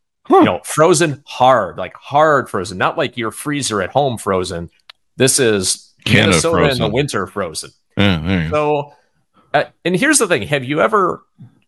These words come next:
Speaker 2: frozen something from the fridge into the freezer and you heat it up the next day and it tastes like mush?
Speaker 1: Yeah.
Speaker 2: It just tastes terrible.
Speaker 1: Yeah, I
Speaker 2: Well,
Speaker 1: hate it.
Speaker 2: what Birdseye was the, one of the first people to figure out is the Inuits, when they reheated their fish,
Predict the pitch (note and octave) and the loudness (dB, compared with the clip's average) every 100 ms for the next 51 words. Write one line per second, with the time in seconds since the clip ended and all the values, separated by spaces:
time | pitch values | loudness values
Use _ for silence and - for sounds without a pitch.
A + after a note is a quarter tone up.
0 | _ _ - - F3 F#3 F3+ F3 E3+ D3+ | _ _ -14 -2 2 2 2 0 0 0
1 | D3 C#3 C#3+ - D3 D#3 - B2+ A#2+ A2+ | -2 -2 -6 0 0 0 -2 -2 -2 -4
2 | B2 B2+ - G#2+ G2 G#2 F#2+ F#2 C#3 C#3 | -4 -4 -2 -2 0 0 -2 -2 -2 -2
3 | B2 A#2 - G#2 G2+ - G2 F#2+ F#2+ - | 0 -2 -2 -6 -4 -2 -2 -2 -4 -2
4 | G#2+ - F#2 - E2+ E2+ - - - _ | -2 -2 -4 -6 -6 -6 -6 -8 -12 _
5 | _ _ - C#2+ C#2+ D2 G#2+ A#2 A#2 A2 | _ _ -2 0 -2 -2 0 0 0 -2
6 | - - D2 - - _ _ - C2+ C#3+ | -4 -8 -12 -14 -20 _ _ -6 0 2
7 | D#3 D3 D3 - - D3 - - D#3 C#4 | 2 0 -4 -8 0 0 0 -4 -2 -2
8 | D#4 G3 B2 G#2+ B2 B2+ D3 A2+ - A#3+ | 0 0 0 -6 -6 -4 -4 -6 -4 -6
9 | - E3+ C#3+ A#2+ C#3+ B2 B2 C#3+ G#2+ - | -4 -4 -4 -4 -2 0 2 4 2 -2
10 | A#2 A2 G#2+ - A2 G2 - G3 C4+ B2+ | -6 -4 -4 -4 -6 -6 -2 0 2 2
11 | G2 - G2+ F2+ E2+ F2+ A#2 B3+ E4 A3 | 0 -2 -4 -4 -6 -2 0 0 -2 -4
12 | A#2+ G#2+ F#2+ F2 E2+ D#2+ - C#2+ C#2+ - | -6 -6 -8 -8 -8 -10 -10 -8 -6 -10